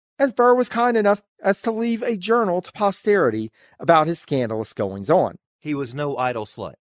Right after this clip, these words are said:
Speaker 1: He was no idle slut.
Speaker 2: <laughs>
Speaker 1: No, he was gonna write down all of his hard work. As Eisenberg notes, quote,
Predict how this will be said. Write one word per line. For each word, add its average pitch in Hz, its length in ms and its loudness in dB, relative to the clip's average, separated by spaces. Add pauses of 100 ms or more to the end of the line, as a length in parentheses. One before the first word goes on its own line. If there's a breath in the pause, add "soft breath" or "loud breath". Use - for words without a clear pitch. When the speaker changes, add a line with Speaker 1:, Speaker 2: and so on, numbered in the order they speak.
(300)
Speaker 1:
He 170 160 0
was 147 180 2
no 165 240 4
idle 160 340 2
slut. - 520 -12 (100)
Speaker 2:
<laughs> 135 180 -20
Speaker 1:
No, 139 300 0
he 156 180 0
was 156 200 0
gonna 156 280 2
write 151 320 2
down 156 680 4 (560)
all 202 340 6
of 131 80 2
his 135 200 -4
hard 113 320 -4
work. 156 340 -4 (880)
As 214 220 4
Eisenberg 156 520 2
notes, 139 320 -2
quote, 220 280 0